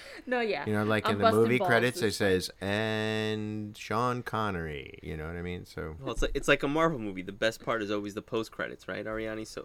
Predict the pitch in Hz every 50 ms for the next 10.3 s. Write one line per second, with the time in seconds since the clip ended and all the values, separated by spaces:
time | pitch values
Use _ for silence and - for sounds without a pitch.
0 | - 90 87 85 - - 95 95 98 85 95 - 120 143 131 - - - - -
1 | - - - - 117 - 123 131 - - 156 139 - - - - - - 131 135
2 | 127 147 156 175 185 180 165 151 - - 202 208 214 202 170 190 196 190 196 190
3 | 180 180 160 147 - - 185 165 170 - - 160 131 127 120 127 147 139 131 113
4 | 104 - - - - - - - - - - - - - - - - - - -
5 | - - - - - - - - - - 285 302 - - - 104 - 113 117 113
6 | 320 - 494 453 415 - - 415 294 277 285 311 285 - - 339 - - - 311
7 | - 139 143 151 156 151 151 151 151 147 - _ _ _ _ _ _ _ _ _
8 | _ _ _ - - - - - 95 - 120 123 131 139 143 135 127 123 123 127
9 | 123 127 123 - - - - 117 113 110 107 - - - 123 117 113 123 123 107
10 | 113 107 98 104 - -